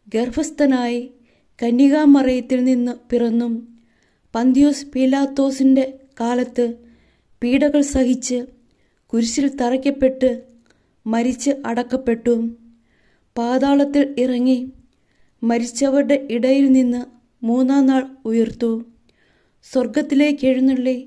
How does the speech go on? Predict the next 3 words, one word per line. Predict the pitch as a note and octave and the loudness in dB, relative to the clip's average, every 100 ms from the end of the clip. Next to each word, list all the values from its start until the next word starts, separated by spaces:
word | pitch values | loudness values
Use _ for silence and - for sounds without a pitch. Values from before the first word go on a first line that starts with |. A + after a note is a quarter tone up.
| _ _ _ _ _ _ - | _ _ _ _ _ _ -14
സർവശക്തിയുള്ള | - C4 C4+ D4 - C4 - C#4+ C4+ B3+ B3+ B3+ - _ _ _ _ - | -4 -2 0 -2 -2 -6 0 2 4 2 0 -6 -12 _ _ _ _ -6
പിതാവായ | B3 C4 C4+ C#4 C#4 C4 C4 C4 - | -2 0 2 2 2 2 2 -2 -4
ദൈവത്തിൻ്റെ | G3 B3 C4 C#4+ C4 B3+ B3+ | 0 2 2 0 2 0 -2